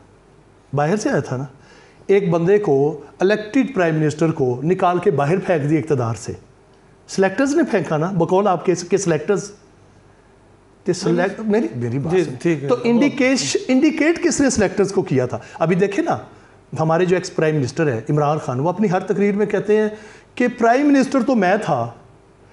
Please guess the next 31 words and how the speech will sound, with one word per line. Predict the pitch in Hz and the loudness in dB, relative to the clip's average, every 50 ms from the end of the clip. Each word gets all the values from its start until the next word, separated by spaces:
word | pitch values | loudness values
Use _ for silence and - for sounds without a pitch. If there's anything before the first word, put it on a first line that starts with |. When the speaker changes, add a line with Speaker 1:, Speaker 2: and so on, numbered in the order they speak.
| - _ _ - | -20 _ _ 0
Speaker 1:
तो | 277 | 2
वो | 277 330 330 | 2 2 4
कह | 330 339 403 440 | 4 4 4 4
किसको | 381 381 277 - - 254 233 | 4 4 2 2 4 4 4
रहे | 190 151 123 135 120 | 4 4 2 0 -2
थे? | - - - - - - - - - - _ _ _ _ _ _ _ _ _ - _ - _ _ _ _ _ _ _ - - - | -2 -6 -10 -12 -14 -18 -20 -20 -20 -20 _ _ _ _ _ _ _ _ _ -20 _ -20 _ _ _ _ _ _ _ -20 -12 -4
Speaker 2:
हाँ | - 180 180 170 | -2 0 0 0
जी, | 143 139 | 0 0
बिल्कुल। | 139 143 165 147 143 - 135 120 - - | 0 0 0 0 0 -2 -2 -2 -2 -2
Speaker 1:
ठीक | - 233 | 0 2
है | - 370 392 | 2 2 2
Speaker 2:
हाँ, | |
Speaker 1:
ना? | - 160 120 131 | 2 0 -2 -4
Speaker 2:
हाँ | 135 151 151 143 | -4 -4 -4 -4
जी। | 127 120 123 - - - 208 | -4 -6 -10 -14 -4 -2 -2
Speaker 1:
इसी | 202 202 - 339 | 0 2 2 0
तरह | 370 - 214 185 180 | 2 2 2 0 0
prime | 180 - - 208 214 233 269 | -2 0 0 2 2 4 4
minister | 339 349 339 262 - - 311 277 | 4 4 4 4 2 0 0 0
तो | - 311 302 302 285 247 214 - - - - - - - _ - - | 2 2 2 4 2 2 2 0 -4 -10 -16 -20 -20 -20 _ -4 -2
मियां | 165 180 196 202 | 0 2 2 2
नवाज | 190 165 151 147 156 | 2 2 2 2 0
शरीफ | 156 - - 262 233 - | 0 0 0 0 0 -2
था, | - - - - - - - - _ _ _ - - _ _ _ _ _ _ _ _ _ _ - _ - _ _ _ | -6 -8 -10 -10 -12 -16 -20 -20 _ _ _ -20 -20 _ _ _ _ _ _ _ _ _ _ -20 _ -20 _ _ _
तो | - | -8
पनामा | 143 - 151 143 139 139 147 156 165 147 | -4 -4 -2 -2 -2 -2 -2 -2 -2 -2
आया। | 127 127 143 - - - - - - - _ _ _ - - - - | -4 -6 -8 -10 -12 -18 -20 -20 -20 -20 _ _ _ -20 -20 -8 -4
तरीके | 165 147 156 - 277 | -2 -2 0 0 2
होते | 330 330 - - | 0 2 2 0
हैं | 151 127 | 0 0
ना? | 127 160 180 - | 0 -2 -2 -4